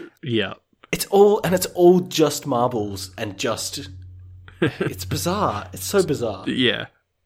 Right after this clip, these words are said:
Speaker 1: It, it's, it's just so oddly captivating. And I th-, I mean, part of that as well just could be the escapism of all of it. It's so ridiculous that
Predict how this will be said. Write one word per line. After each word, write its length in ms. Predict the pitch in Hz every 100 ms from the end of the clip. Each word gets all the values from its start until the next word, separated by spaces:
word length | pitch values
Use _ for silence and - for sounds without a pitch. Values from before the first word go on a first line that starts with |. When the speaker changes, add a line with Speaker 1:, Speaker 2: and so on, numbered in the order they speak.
| _
Speaker 1:
It, 180 | 120 120 139
it's, 320 | 127 - -
it's 300 | 127 113 -
just 220 | - -
so 340 | - 117 107 101
oddly 440 | 107 104 101 98 95
captivating. 760 | - 104 123 101 104 101 98 - - - -
And 140 | 147
I 80 | 196
th-, 180 | 190 -
I 140 | 170 180
mean, 160 | 180
part 240 | 147 160 156
of 60 |
that 160 | 143 123
as 120 | 113
well 200 | 110 113
just 220 | 107 120
could 120 | - 123
be 120 | 117
the 200 | 110 104
escapism 760 | - - 104 107 123 110 117 117
of 80 |
all 200 | 113 113
of 60 | 113
it. 100 | 131
It's 160 | 117 104
so 260 | - 131 131
ridiculous 760 | 131 120 113 104 117 110 120 -
that 280 | 107 104